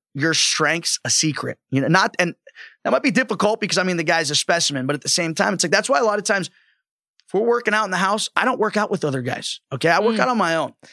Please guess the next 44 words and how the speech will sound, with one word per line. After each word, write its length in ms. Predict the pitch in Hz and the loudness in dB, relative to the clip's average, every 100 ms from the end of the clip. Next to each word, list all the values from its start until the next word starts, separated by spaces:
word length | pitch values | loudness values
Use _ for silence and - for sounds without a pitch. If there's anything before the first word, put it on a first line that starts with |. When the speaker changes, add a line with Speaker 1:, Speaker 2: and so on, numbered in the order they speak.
| _ - | _ -6
Speaker 2:
Interesting. 760 | 320 494 523 - 202 175 170 - | -4 -2 -2 0 2 0 -4 -8
Speaker 1:
And 140 | 165 | -6
if 100 | 165 | -2
I 80 | 185 | -2
work 280 | 180 233 233 | 0 0 0
out 160 | 202 254 | -2 -2
with 140 | - | -2
anybody, 520 | 269 285 285 311 285 | 0 0 0 0 -2
it's 160 | 175 - | -4 -2
gonna 200 | 208 214 | -2 0
be 140 | 208 | 0
with 120 | 190 180 | 0 0
somebody 400 | 180 180 180 156 | 0 0 0 0
that 140 | 139 | 2
I 160 | 143 160 | 2 0
know 440 | 147 147 190 208 _ _ - | 2 2 2 -2 _ _ -4
is, 240 | 151 143 | -2 0
like, 340 | 160 151 139 - | 2 2 0 -2
in 160 | 165 170 | -2 2
my 160 | 156 147 | 2 0
corner 340 | 151 156 151 | 0 0 0
and 160 | 135 143 | 0 0
my 140 | 139 | 0
dude, 200 | 131 147 | 0 0
because 360 | 147 165 139 - _ _ _ | 0 2 0 -2 _ _ _
I 140 | 147 196 | 2 4
don't 220 | 220 147 | 2 0
want 380 | 139 165 190 - _ - | -2 0 2 -2 _ -4
anybody 480 | 170 175 156 165 156 | -2 0 0 2 2
else 240 | 151 147 - | 2 0 -4
to 100 | 127 | -4
be 180 | 143 | 0
able 180 | 147 147 | 0 0
to 120 | - | -4
gauge 760 | 131 123 139 151 151 131 - - _ _ _ - 107 | -4 0 2 2 0 0 -2 -4 _ _ _ -20 -6
what 240 | 120 175 202 | 2 2 4
I'm 220 | 196 151 | 0 0
good 220 | 160 151 | 0 2
at, 240 | 147 147 _ _ _ | 2 0 _ _ _
what 260 | 123 151 185 | -4 0 2
I'm 200 | 180 170 | 0 0
not 280 | 156 147 127 | -2 -2 -2
good 180 | 147 | -2
at, 200 | 143 139 | 0 -2